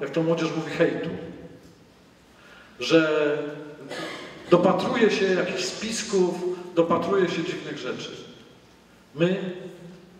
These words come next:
opinia publiczna w Polsce, bardzo długo pozwalała na tego typu ekscesy. Oczywiście oni zaczęli się tłumaczyć, że to jest od Eneidy ukraińskiej.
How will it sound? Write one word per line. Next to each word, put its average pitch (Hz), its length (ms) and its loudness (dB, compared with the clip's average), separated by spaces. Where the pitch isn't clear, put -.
opinia 185 320 2
publiczna 151 380 -4
w 131 80 -8
Polsce, 151 540 2
bardzo 165 220 0
długo 175 260 0
pozwalała 170 640 4
na - 120 0
tego 135 200 -4
typu 131 280 -6
ekscesy. - 600 -10
Oczywiście - 340 4
oni 208 100 4
zaczęli 196 320 0
się 180 100 -2
tłumaczyć, 175 440 2
że 175 80 0
to 175 160 0
jest - 180 0
od - 160 -4
Eneidy 180 640 0
ukraińskiej. 170 680 0